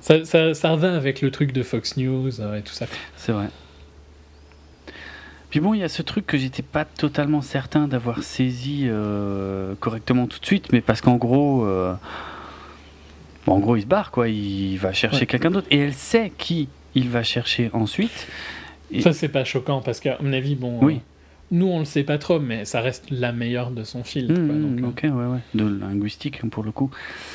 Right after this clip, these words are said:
Speaker 2: Euh, et effectivement, il y a cette espèce de question piège, finalement, qu'il doit poser à l'autre, uniquement dans le but de prouver que c'est elle la meilleure, quoi.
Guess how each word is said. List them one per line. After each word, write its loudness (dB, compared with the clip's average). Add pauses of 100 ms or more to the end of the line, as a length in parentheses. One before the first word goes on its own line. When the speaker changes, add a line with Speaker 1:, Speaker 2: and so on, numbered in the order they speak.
(420)
Speaker 2:
Euh, 0
et 4
effectivement, 2
il 2
y -2
a -6
cette -4
espèce 0
de -2
question 0
piège, 2
finalement, 2
qu'il -6
doit 2
poser 2
à 2
l'autre, 0 (720)
uniquement 4
dans 2
le 2
but -2
de 2
prouver 0
que -2
c'est 0
elle 2
la -4
meilleure, 0
quoi. -10